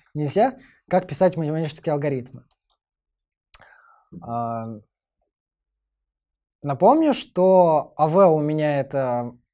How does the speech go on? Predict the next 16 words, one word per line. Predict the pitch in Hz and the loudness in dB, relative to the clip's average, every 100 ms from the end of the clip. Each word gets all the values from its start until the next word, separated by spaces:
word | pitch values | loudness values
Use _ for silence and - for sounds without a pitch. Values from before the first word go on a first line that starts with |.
| _ | _
двумерный | 143 170 170 143 143 | -4 0 2 2 0
массив, | 139 135 302 208 | -4 -2 0 2
Б | 175 | 4
В | 180 | 4
тоже | 175 151 143 | 2 -2 -4
двумерный | 147 165 151 139 | -4 -2 -2 -4
массив, | 135 277 311 - | -6 -2 -2 2
и | 190 185 151 - - | 2 2 0 -8 -12
при | 160 165 | -2 0
умножении | 165 175 208 170 | 2 2 2 2
просто | 180 170 160 | 0 -2 -2
звездочки | 147 233 320 262 - 220 - _ _ _ | 0 2 2 0 -4 -8 -8 _ _ _
я | 143 190 | 2 2
получаю | 190 147 139 196 247 254 220 - _ - | 2 -2 -2 4 4 4 0 -10 _ -4
поэлементное | 151 151 190 202 185 170 | -2 0 0 0 0 0
перемножение. | - - 170 165 165 156 139 110 | -4 -4 0 0 0 -4 -6 -10